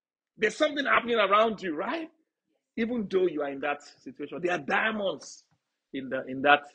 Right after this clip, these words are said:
pit. The second one, perspective shift.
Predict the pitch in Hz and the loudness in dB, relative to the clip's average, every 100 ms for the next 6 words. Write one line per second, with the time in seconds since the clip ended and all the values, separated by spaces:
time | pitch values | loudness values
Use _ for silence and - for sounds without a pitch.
0 | _ - - - - _ _ _ _ _ | _ -6 -6 -12 -20 _ _ _ _ _
1 | _ _ _ _ 180 180 247 240 240 196 | _ _ _ _ 6 10 10 10 6 6
2 | 160 120 - _ _ _ _ _ _ _ | 2 0 -8 _ _ _ _ _ _ _
3 | _ _ _ _ 180 - - 214 - 202 | _ _ _ _ -4 2 6 6 4 2
4 | - 165 117 | 2 0 -2